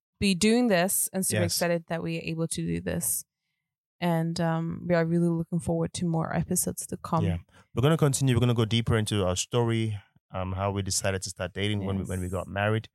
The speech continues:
Speaker 1: Yeah.
Speaker 2: just so you guys can get to know more about us.
Speaker 1: Yes.
Speaker 2: But right now, since we have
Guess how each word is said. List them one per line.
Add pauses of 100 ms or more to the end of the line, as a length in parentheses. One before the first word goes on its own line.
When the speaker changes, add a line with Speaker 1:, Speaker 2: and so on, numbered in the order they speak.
Speaker 1:
Yeah. (160)
Speaker 2:
just
so
you
guys
can
get
to
know
more
about
us.
Speaker 1:
Yes.
Speaker 2:
But
right
now,
since
we
have